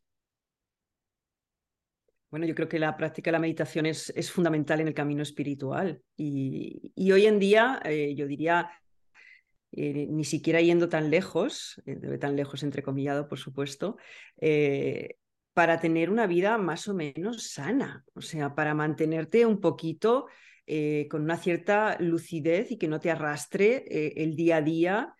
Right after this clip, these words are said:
y, y todas la, el estrés, la ansiedad, los problemas de, que, que uno tiene, los problemas que uno se crea, los problemas ajenos, los problemas que te dicen que hay. Es decir, que, que para mantener un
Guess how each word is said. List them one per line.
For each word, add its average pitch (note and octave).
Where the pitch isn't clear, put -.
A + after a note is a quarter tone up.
y, D#3+
y D#3+
todas D#3+
la, D#3+
el D3+
estrés, E3
la D#3
ansiedad, D#3
los D#3
problemas D#3
de, D#3
que, -
que E3
uno D#3
tiene, E3+
los E3+
problemas D#3+
que E3
uno D#3+
se D#3
crea, E3
los G3
problemas D#3+
ajenos, E3+
los F#3+
problemas E3
que E3
te E3+
dicen D#3+
que C#3
hay. C#3+
Es -
decir, E3
que, D#3+
que -
para D#3
mantener E3+
un C4